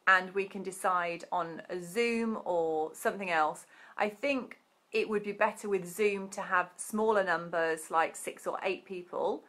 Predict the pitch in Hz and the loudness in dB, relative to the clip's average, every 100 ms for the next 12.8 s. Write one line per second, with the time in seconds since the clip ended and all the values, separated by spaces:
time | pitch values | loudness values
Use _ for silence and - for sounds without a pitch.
0 | - - - 190 180 175 175 170 170 170 | -20 -20 -2 2 2 2 -2 -6 -12 -14
1 | - _ _ _ - 285 208 - 185 165 | -18 _ _ _ 2 4 2 2 2 2
2 | 165 170 - 226 190 175 180 214 220 180 | -2 -4 0 0 0 -6 -4 2 4 4
3 | 180 196 233 240 233 208 233 226 156 160 | 0 6 8 8 4 -2 -2 -4 0 0
4 | 165 170 208 214 208 180 175 180 185 196 | -2 -8 -10 0 2 2 -6 -10 -6 -8
5 | - 175 180 170 180 - 185 165 - _ | -8 -12 -8 -8 -8 -8 -8 -8 -12 _
6 | - - - - 185 180 175 175 - - | -20 -20 -12 2 6 6 4 -4 -12 4
7 | 208 214 269 - 196 214 185 214 320 339 | 6 6 2 -2 -2 -2 4 4 4 4
8 | 320 - - 311 220 - - - 175 175 | 4 2 0 0 0 -6 -4 2 2 2
9 | 165 160 _ _ _ _ _ _ _ _ | -8 -14 _ _ _ _ _ _ _ _
10 | - - 185 185 175 - - - - _ | -4 4 4 4 0 -16 -20 -20 -20 _
11 | _ _ _ _ _ _ _ _ _ _ | _ _ _ _ _ _ _ _ _ _
12 | _ _ _ _ _ 208 165 | _ _ _ _ _ 4 4